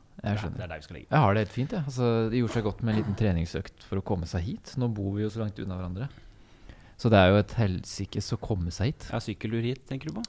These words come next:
Speaker 1: Ja, jeg sykler, ja. Ellers så tar det jo en time nesten med kollektivt.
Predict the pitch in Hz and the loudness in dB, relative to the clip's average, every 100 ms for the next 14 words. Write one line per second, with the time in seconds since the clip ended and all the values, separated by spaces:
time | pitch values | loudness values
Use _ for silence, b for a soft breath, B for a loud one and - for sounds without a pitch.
0 | - 117 107 127 - 80 85 - 98 120 | -4 2 2 2 -2 -2 -4 -2 -4 0
1 | - 85 87 95 92 92 - b b b | 2 2 4 4 2 0 -4 b b b
2 | b b b - - - - - - - | b b b -20 -20 -10 -6 -4 -4 -4
3 | 104 90 80 87 113 - 170 151 107 101 | -2 0 0 0 0 0 0 0 0 -2
4 | 175 - | -4 -6